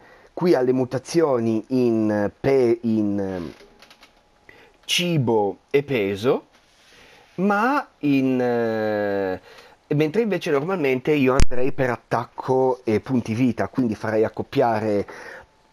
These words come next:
i cuccioli finché non ottengono, ehm, i fa-, cioè fare accoppiare i genitori finché non ottengo le mutazioni in attacco o in ve-, in, in H P e poi continuerei così.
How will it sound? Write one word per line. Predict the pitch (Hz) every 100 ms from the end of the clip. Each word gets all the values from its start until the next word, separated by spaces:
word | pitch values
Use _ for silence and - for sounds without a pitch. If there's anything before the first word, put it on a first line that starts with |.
| -
i | 139
cuccioli | 160 170 202 156
finché | - 147 139 190
non | 147 131
ottengono, | 123 - 147 147 147 156 156 156 156 160
ehm, | 113 110 107 104 104 101 101 98 95 95 92 87 82 76 67 60 50 50 50 -
i | 117
fa-, | 160 135
cioè | 139
fare | 165 165
accoppiare | 151 151 175
i | 139
genitori | 160 185 190 196
finché | 170 143
non | 131 120
ottengo | - 151 131
le | 117
mutazioni | 117 117 - 175 135
in | 104
attacco | 98 - 113 - 101 -
o | 120
in | 110
ve-, | 107 101
in, | 113 107 107 104 101 98 - - - -
in | - 131
H | 143 262 -
P | 175 208
e | - 160
poi | 160
continuerei | 147 139 139 131 120 110
così. | - 107 95